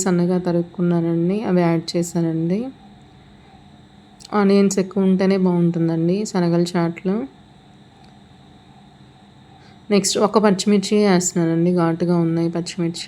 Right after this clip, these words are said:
అని, మంటగా ఉందని. స్పైస్ ఇష్టపడే వాళ్ళు ఎక్కువ వేసుకోవచ్చండి. నేను పిల్లల కోసమని ఒక మిర్చి యాడ్ చేశాను. ఒక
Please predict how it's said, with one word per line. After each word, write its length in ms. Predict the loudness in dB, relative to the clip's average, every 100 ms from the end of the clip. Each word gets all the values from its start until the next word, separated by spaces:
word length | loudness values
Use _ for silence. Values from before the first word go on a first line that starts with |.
| -4
అని, 120 | -2 -2
మంటగా 320 | -4 -4 -4 -2
ఉందని. 300 | -4 -4 -6 -8 -20 -20 -18 -6
స్పైస్ 340 | 0 2 2 0
ఇష్టపడే 380 | -2 0 2 2
వాళ్ళు 140 | 2 0
ఎక్కువ 160 | 0 0
వేసుకోవచ్చండి. 840 | 0 0 -4 -4 -4 -2 -2 -2 -4 -8 -16 -20 -20 -20 -12 0 2
నేను 180 | 2 2
పిల్లల 220 | 2 2 0 0
కోసమని 440 | -2 -2 -2 0 -2
ఒక 180 | -2 0 0
మిర్చి 340 | 0 -2 0 2 2 0
యాడ్ 180 | -2 -4
చేశాను. 400 | -4 -4 -2 -2 -4 -12 -20 -20 -20 -20 0 2
ఒక 160 | 4